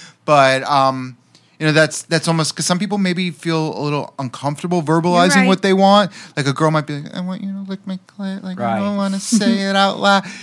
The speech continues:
Speaker 1: And so, like, but if it means, like, just, like, like, flicking her tongue on his finger, he might be like, "I get what you're saying," without her
Speaker 3: Right.
Speaker 1: having to put herself out there.
Speaker 2: Do it, yeah.
Speaker 3: Right.
Speaker 2: You're right. That makes, I like that. That's a
Speaker 3: Yeah.
Speaker 2: good piece of advice.
Speaker 3: And I think that guys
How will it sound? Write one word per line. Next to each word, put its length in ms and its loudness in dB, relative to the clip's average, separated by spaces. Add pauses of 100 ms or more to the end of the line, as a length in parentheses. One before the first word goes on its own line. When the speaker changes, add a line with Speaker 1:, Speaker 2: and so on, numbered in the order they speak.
(160)
Speaker 1:
And 160 2
so, 240 6
like, 180 6
but 120 4
if 120 0
it 100 -2
means, 260 0
like, 180 2
just, 220 -2
like, 200 -4 (460)
like, 280 -6
flicking 400 -2
her 120 0
tongue 300 2
on 100 4
his 100 -4
finger, 280 -4
he 100 -4
might 160 0
be 80 -4
like, 160 -10
"I 100 0
get 200 2
what 80 -6
you're 100 -6
saying," 400 -2
without 400 4
her 120 4
Speaker 3:
Right. 60 2
Speaker 1:
having 240 2
to 60 -8 (160)
put 140 -2
herself 320 -4
out 240 2
there. 140 -6
Speaker 2:
Do 160 -4
it, 180 -8
yeah. 240 -4
Speaker 3:
Right. 200 -2
Speaker 2:
You're 120 -4
right. 280 0 (460)
That 120 -4
makes, 260 -4
I 120 -2
like 220 0
that. 200 -6 (220)
That's 300 -4
a 20 -6
Speaker 3:
Yeah. 40 -6
Speaker 2:
good 120 -4
piece 200 -6
of 100 -12
advice. 400 -12
Speaker 3:
And 160 -2
I 80 0
think 320 -6
that 380 0
guys 640 -2